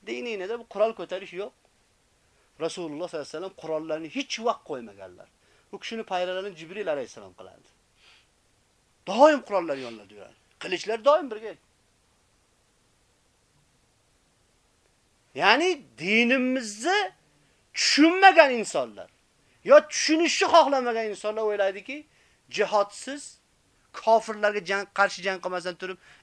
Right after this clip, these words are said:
islomni o'rnatsa bo'ladi, deydi. Abdulaziz Shahid aytadiki, "Bu xayolda yurganlar boshqa vodiyda yuribdi, islom boshqa vodiyda yuribdi." Mana, Rasululloh sollallohu alayhi vasallam vafot qildilar. Jaziratul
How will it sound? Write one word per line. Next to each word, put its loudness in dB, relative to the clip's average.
islomni -6
o'rnatsa -10
bo'ladi, -14
deydi. -20
Abdulaziz -2
Shahid -6
aytadiki, -8
"Bu 2
xayolda 4
yurganlar 0
boshqa 6
vodiyda 8
yuribdi, -6
islom -6
boshqa -4
vodiyda -8
yuribdi." -20
Mana, 2
Rasululloh 2
sollallohu -6
alayhi -4
vasallam -4
vafot -4
qildilar. -12
Jaziratul 4